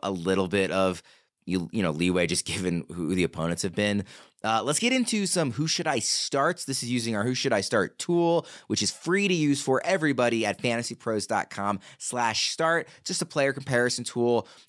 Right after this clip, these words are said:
All these guys that we discussed, we're gonna kinda reference some one-on-one player comps.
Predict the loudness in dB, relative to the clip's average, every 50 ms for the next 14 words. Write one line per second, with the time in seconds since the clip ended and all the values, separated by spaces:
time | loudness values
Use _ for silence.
0 | -6 -2 0 2 2 2 0 0 0 2 2 2 2 0 -2 -4 -4 -2 -4 -4
1 | -2 0 2 2 2 0 -2 -4 -4 -4 -4 -4 -4 -4 -2 0 0 0 0 0
2 | -4 -6 -4 -4 -4 -2 0 0 0 0 0 0 -2 -2 -2 -4 -4 -2 0 0
3 | 2 0 0 0 0 0 0 0